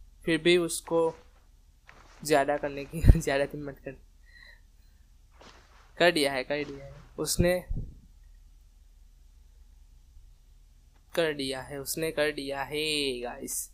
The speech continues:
नहीं मानेगा मुझे, नहीं मान-, team up हो चुका है, वो सिर्फ अब नाच रहा है। <laughs> team up हो गया है,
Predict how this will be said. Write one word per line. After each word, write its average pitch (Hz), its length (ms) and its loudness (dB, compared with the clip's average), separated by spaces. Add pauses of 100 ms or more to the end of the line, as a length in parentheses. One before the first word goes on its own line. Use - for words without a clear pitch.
(360)
नहीं 160 140 0
मानेगा 127 480 -4
मुझे, 139 280 -8
नहीं 139 220 -10
मान-, 127 180 -18
team 147 180 -2
up 151 140 -4 (160)
हो 143 300 -4
चुका 131 300 -4
है, 123 200 -10 (1300)
वो 147 120 0
सिर्फ 147 320 -2
अब 139 220 -2
नाच 135 340 0
रहा 120 140 0
है। 131 220 -6 (240)
<laughs> - 20 -8 (720)
team 156 180 2
up 156 160 8
हो 143 100 4
गया 131 240 -4
है, 131 200 -14